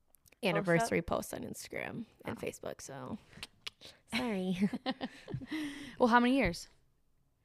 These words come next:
Speaker 2: Oh, I don't know. We started in two thousand seventeen, so five?
Speaker 1: Yep.
Speaker 2: Does that sound about right? Yeah.
Speaker 1: Yeah, that
Speaker 2: Cool.
Speaker 1: sounds right. Seventeen, you said?
Speaker 2: Yeah.
Speaker 1: Yeah.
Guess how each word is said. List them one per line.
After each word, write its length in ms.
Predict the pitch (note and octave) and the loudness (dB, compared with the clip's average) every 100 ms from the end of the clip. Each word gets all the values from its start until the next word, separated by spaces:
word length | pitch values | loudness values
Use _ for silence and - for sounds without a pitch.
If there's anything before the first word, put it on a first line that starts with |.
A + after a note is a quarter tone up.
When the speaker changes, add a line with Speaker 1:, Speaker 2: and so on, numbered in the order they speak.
| _ | _
Speaker 2:
Oh, 480 | A3 G#3 F#3+ F3+ E3 - | -4 0 0 0 -2 -2
I 120 | E3 | -4
don't 120 | E3+ | -2
know. 100 | F3 | -2
We 100 | E3+ | -2
started 220 | - F3+ | -2 -2
in 40 | E3+ | -2
two 100 | - | -4
thousand 280 | - E3+ E3+ | -4 -4 -4
seventeen, 520 | - F3 E3+ F#3 A#3+ F#4 - | -4 -4 -2 0 0 0 -8
so 220 | - G3+ | -4 -4
five? 720 | F#3 - - E3 D#3+ E3+ G3+ G4+ C5 C5+ - - - _ _ | -4 -12 -4 -2 0 4 6 6 4 0 -16 -20 -20 _ _
Speaker 1:
Yep. 180 | G3+ - - - - - - - - _ - | -6 -6 -8 -20 -20 -20 -20 -20 -20 _ -12
Speaker 2:
Does 60 | |
that 120 | C4+ - | -12 -6
sound 180 | C4 | -2
about 100 | C4 | 0
right? 140 | C#4 D4+ | -2 -2
Yeah. 120 | C4 | -2
Speaker 1:
Yeah, 60 | A3 | -2
that 60 | F#3 _ _ | -4 _ _
Speaker 2:
Cool. 120 | - | -6
Speaker 1:
sounds 120 | C4 F3+ | -6 -6
right. 140 | F#3+ - _ _ | -14 -16 _ _
Seventeen, 300 | - G#3 G#3+ C4 | -8 -8 -6 -6
you 40 | |
said? 160 | B3+ C#4+ - _ | -6 -10 -12 _
Speaker 2:
Yeah. 120 | G#3+ G#3 _ _ _ _ _ _ _ _ _ _ _ _ _ | 0 0 _ _ _ _ _ _ _ _ _ _ _ _ _
Speaker 1:
Yeah. 160 | E4 | -4